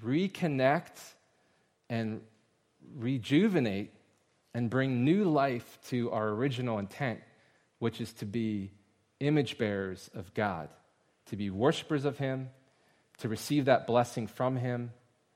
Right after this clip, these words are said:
and then to be a blessing to others. And so I wanna just challenge you as we close. I'm gonna invite, um, Yael, our song leader, up. And, and just, I wanna invite you into that thought this morning.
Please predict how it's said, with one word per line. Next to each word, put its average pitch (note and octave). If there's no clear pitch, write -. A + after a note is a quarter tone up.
and G#2+
then G#2
to G2+
be G#2
a G2+
blessing G2+
to E2
others. E2+
And G2
so A#2
I -
wanna D3+
just B2
challenge B2
you A#2
as A2
we G#2+
close. G#2+
I'm G#2+
gonna G2
invite, G2
um, F#2
Yael, G2
our F#2
song G2+
leader, F#2+
up. G2
And, F2+
and A#2
just, C3
I C3
wanna D3+
invite C3
you A#2+
into A#2
that A2
thought A2
this -
morning. A#2